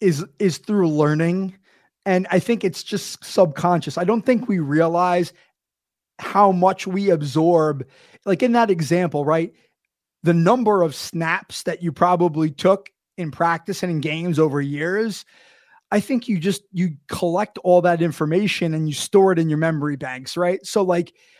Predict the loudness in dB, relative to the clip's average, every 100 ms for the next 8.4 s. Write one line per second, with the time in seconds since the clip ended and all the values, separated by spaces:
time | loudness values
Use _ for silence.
0 | -8 -2 2 2 2 4 4 2 2 4
1 | 4 2 0 -4 -4 -4 -6 -4 -2 0
2 | 0 0 0 -2 -2 -4 -2 -2 -2 -4
3 | _ _ -6 0 2 2 4 4 4 0
4 | 0 -2 -2 2 4 6 4 2 -2 0
5 | 0 -2 -4 0 -2 -2 -6 -2 -2 0
6 | -4 -2 -2 -2 -2 -2 0 4 4 2
7 | -4 -4 -4 -6 2 6 6 4 2 0
8 | 0 0 -2